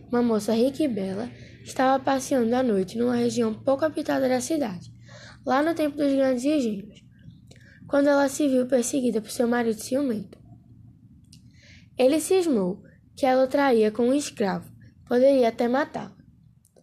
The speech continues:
Na fuga desesperada contra seu marido, a bela moça teria desaparecido no ar. Teria se encantado nos mangues em torno do Capibaribe, perto do lugar onde o Rio de Águas Escuras se encontra com o Atlântico,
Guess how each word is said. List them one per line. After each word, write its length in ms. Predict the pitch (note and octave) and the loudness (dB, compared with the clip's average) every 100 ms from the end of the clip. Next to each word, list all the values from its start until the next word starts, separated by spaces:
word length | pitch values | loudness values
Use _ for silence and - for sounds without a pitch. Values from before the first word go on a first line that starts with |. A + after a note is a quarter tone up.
| _ _ _ _ _ _ _ | _ _ _ _ _ _ _
Na 180 | C#4+ E4 | 0 0
fuga 320 | E4 G4 G4 | 2 2 4
desesperada 640 | F4 D4+ C#4 B3+ A#3 A3 G#3+ | 4 2 0 2 2 2 0
contra 300 | G#3+ G#3+ G#3 | -2 -2 -4
seu 160 | G#3+ | -4
marido, 580 | G3 F#3 G#3 A#3 F3+ F3+ - - _ _ _ _ _ | -4 -2 2 2 0 -6 -14 -20 _ _ _ _ _
a 140 | - B3+ | -2 2
bela 300 | C#4 D#4+ F4 | 4 4 4
moça 260 | C4+ C4+ | 4 2
teria 300 | C4+ C4+ B3+ | 4 4 6
desaparecido 680 | A#3+ B3+ C4 C4+ C4 C#4+ C#4+ | 4 2 2 2 2 2 0
no 160 | F4 E4 | 2 0
ar. 240 | G#3 - _ _ _ _ _ _ _ _ _ - | -2 -12 _ _ _ _ _ _ _ _ _ 0
Teria 300 | F4 F4+ F4 | 4 4 4
se 100 | F4+ | 2
encantado 580 | F4 G4+ F4+ D#4+ B3+ | 2 2 2 2 2
nos 160 | C#4+ D4+ | 0 2
mangues 340 | C#4+ B3+ B3+ B3+ | 2 2 2 0
em 100 | B3 | 0
torno 300 | B3+ B3+ B3+ | 0 0 -2
do 40 | |
Capibaribe, 720 | C4 C4 C4 D4+ C4+ F#3 E3+ - _ _ _ _ _ _ _ _ - - _ | -2 0 0 2 2 -2 -8 -20 _ _ _ _ _ _ _ _ -20 -20 _
perto 300 | C#4 D4 D#4+ | -2 0 2
do 100 | E4 | 2
lugar 420 | E4+ F4+ C#4 A3 | 4 2 2 2
onde 160 | G#3 G#3+ | 2 2
o 40 | |
Rio 160 | A3 A#3+ | 2 2
de 80 | C#4 | 2
Águas 300 | C4+ C#4 C#4 | 2 2 0
Escuras 580 | C#4+ - F#3+ F3+ G#3 - _ _ _ _ | -2 -8 -10 -8 -10 -14 _ _ _ _
se 180 | - D#4 | -6 -4
encontra 340 | D#4+ C4+ C4 | 0 2 2
com 120 | C4 | 2
o 20 | C4+ | 0
Atlântico, 560 | D4 G#3 F3+ E3 - | 0 -2 -4 -8 -20